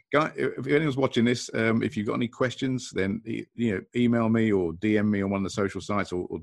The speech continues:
or, you know, do the same with Travell. We're, we're here to, to help. We're here to serve as best we can. This is what we do best.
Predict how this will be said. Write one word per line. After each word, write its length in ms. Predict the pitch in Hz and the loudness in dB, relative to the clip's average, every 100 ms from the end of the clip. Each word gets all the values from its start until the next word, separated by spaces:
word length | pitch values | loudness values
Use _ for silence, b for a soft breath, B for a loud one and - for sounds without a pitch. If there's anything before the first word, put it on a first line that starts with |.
| - | -10
or, 200 | 90 85 | -6 -2
you 100 | 104 | -2
know, 60 | 92 | -2
do 140 | 80 | -4
the 60 | 98 | -4
same 220 | - 98 | -2 -2
with 100 | 92 | -4
Travell. 380 | - 87 92 92 | -6 -4 -2 -2
We're, 160 | 90 - | -2 -4
we're 160 | - 101 | -4 0
here 140 | 113 | 0
to, 80 | 98 92 - | -2 -6 -12
to 80 | 85 | -6
help. 200 | 90 92 | -4 -2
We're 100 | 90 | -2
here 120 | 107 | 0
to 60 | 95 | -2
serve 240 | - 95 | -2 -2
as 60 | 87 | -2
best 220 | 87 - | -4 -6
we 100 | 82 | -8
can. 240 | - 92 | -4 -4
This 160 | 92 - | -4 -6
is 60 | 92 | -6
what 140 | 98 | -6
we 100 | 95 | -4
do 180 | 90 87 | -2 -2
best. 380 | 90 87 - | -2 -4 -8